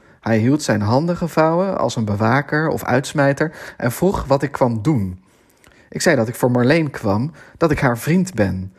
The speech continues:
dat ik zelfs de sleutel van dit huis heb, zodat ik altijd langs kan komen. Adriaan maakte een salto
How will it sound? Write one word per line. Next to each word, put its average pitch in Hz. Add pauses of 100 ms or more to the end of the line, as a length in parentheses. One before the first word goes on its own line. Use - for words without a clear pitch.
(180)
dat 127
ik 139
zelfs 151
de 120
sleutel 170
van 135
dit 127
huis 151
heb, 92 (360)
zodat 139
ik 139
altijd 151
langs 170
kan 113
komen. 98 (580)
Adriaan 170
maakte 151
een 113
salto 180